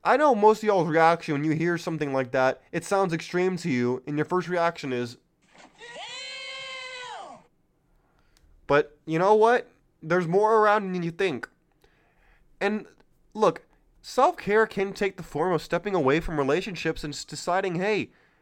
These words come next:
Speaker 1: I'm not in the right place. I'm not in the right frame of mind, in the right stage of life. I don't have the necessi-, it's not a necessity for me. I can, I can step aside and come back to it later," you know? There's nothing wrong with that, per se.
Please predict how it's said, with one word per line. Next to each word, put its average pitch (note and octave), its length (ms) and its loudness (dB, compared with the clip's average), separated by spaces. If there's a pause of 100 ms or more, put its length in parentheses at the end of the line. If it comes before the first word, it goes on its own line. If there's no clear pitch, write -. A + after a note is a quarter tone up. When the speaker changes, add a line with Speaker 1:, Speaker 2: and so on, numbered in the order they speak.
(220)
Speaker 1:
I'm A#3 160 4
not D4 160 4
in G#3+ 80 2
the F3 60 2
right D#3+ 220 6
place. - 540 -2 (380)
I'm F#3 80 0
not G3 140 8
in G3+ 60 4
the G3+ 40 2
right G3 260 4
frame F3 300 0
of E3 80 0
mind, D#3 600 2
in D#3+ 80 -2
the E3+ 60 -2
right E3+ 280 4
stage F3 340 -2
of D#3 80 -2
life. C#3+ 420 0 (240)
I F#3 120 6
don't G#3+ 180 6
have G#3+ 420 2
the F3+ 120 0
necessi-, E3+ 760 -2
it's G3 140 -8
not C4 140 4
a - 20 -2
necessity C4 480 0
for B2+ 140 -8
me. A2+ 160 -4
I D3 100 4
can, G3+ 240 -8 (420)
I - 60 -2
can A3 100 -4
step B3 220 -2
aside G#3+ 420 0
and A3+ 100 -6
come A#3+ 180 0
back B3 220 4
to A#3 120 -4
it A#3 60 2
later," G#3+ 420 2 (100)
you A3 80 -6
know? G#3+ 260 -2 (640)
There's A3+ 140 -2
nothing B3 160 2
wrong F3 240 6
with D3+ 180 -4
that, D#3 340 6
per B2 180 -4
se. A#2+ 480 -2